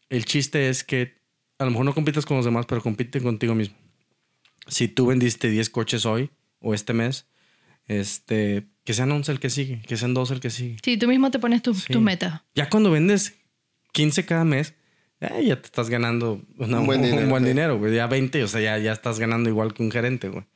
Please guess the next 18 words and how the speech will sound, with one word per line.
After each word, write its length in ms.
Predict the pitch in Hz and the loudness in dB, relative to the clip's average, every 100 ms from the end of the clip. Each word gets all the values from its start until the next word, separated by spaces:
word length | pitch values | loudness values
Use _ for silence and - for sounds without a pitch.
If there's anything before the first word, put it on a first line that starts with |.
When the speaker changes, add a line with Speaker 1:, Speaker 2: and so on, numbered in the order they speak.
| _ - | _ -12
Speaker 2:
Mm. 40 | 202 | -8
Speaker 1:
O 300 | 185 - - | -8 -10 -14
sea, 120 | - | -4
entonces, 480 | 113 127 123 143 - _ _ _ _ | -2 0 0 -2 -4 _ _ _ _
no 180 | 127 147 | 0 0
se 120 | 147 | 0
queden 260 | - 170 156 | 0 0 2
ahí. 280 | 135 143 110 _ _ | 2 0 -4 _ _
O 60 | 131 | -2
sea, 140 | 147 | 0
no 160 | 143 156 | 2 2
porque 280 | 190 165 151 | 0 2 0
ese 200 | - 196 | 2 0
trabajo 520 | 180 165 156 143 156 | 0 0 0 0 2
no 200 | 143 139 | 2 0
sea, 380 | - 139 135 - | 0 0 -2 -6
¿quién, 300 | - 160 165 - | -2 -2 -2 -14
qui-, 180 | - - | -20 -20